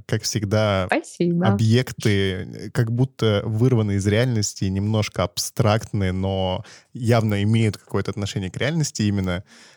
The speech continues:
Speaker 1: э,
Speaker 2: Мгм. Мгм.
Speaker 1: от натюрморта. Вот. А мы можем упомянуть, э, других, э, авторов, которые участвовали здесь?
Speaker 2: Конечно, конечно, да, да, да.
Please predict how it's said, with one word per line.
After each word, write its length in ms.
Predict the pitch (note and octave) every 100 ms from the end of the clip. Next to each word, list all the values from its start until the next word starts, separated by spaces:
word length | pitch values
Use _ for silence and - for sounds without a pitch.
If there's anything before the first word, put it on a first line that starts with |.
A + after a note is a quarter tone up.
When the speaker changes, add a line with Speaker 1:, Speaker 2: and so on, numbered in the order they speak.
| _
Speaker 1:
э, 400 | - F#2+ F#2 F2 - _ _ -
Speaker 2:
Мгм. 360 | A3+ G#3+ F#3 -
Мгм. 120 | A#3
Speaker 1:
от 180 | G#3+ G3+ -
натюрморта. 840 | B2 A2 A#2+ A#2+ A2+ G#2 - F#2+ - - _ -
Вот. 300 | C3 A2 F#2+
А 140 | A2 G2+
мы 160 | A#2
можем 420 | B2 F#3+ G#3 C#3+ -
упомянуть, 600 | C3 A#2 A#2 A#2 A#2+ - -
э, 520 | G#2 G2+ G2 F#2 F#2 - _ _ -
других, 480 | A#2 G#2+ G#2 - -
э, 260 | G2 F#2 F#2
авторов, 320 | G#2 - -
которые 240 | - G2+ G2
участвовали 400 | G#2 F#2 F#2+ F#2+
здесь? 280 | F#2 - - _ _ -
Speaker 2:
Конечно, 840 | A3 G#3+ E3+ F#3+ G#3+ G#3 - G3
конечно, 520 | G#3 G3 G3 G3+ -
да, 320 | F#3+ F3+ F#3 G3
да, 160 | G3 F#3+
да. 180 | G3+